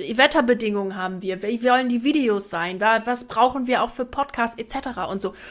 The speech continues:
Und da war ich natürlich schon ein bisschen aufgeregt und hab so, „Uh, ob das jetzt auch also klappt, wie wir uns das ausgedacht haben.“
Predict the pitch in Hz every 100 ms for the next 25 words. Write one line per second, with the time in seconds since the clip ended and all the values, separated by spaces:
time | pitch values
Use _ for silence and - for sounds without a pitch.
0 | - - - 226 226 - - - 226 220
1 | 214 190 - 196 254 240 208 185 180 180
2 | - 240 247 208 202 208 240 247 214 247
3 | 285 202 - 208 226 214 202 - 202 196
4 | - 247 240 233 214 208 196 190 - 214
5 | 240 247 262 - - 262 285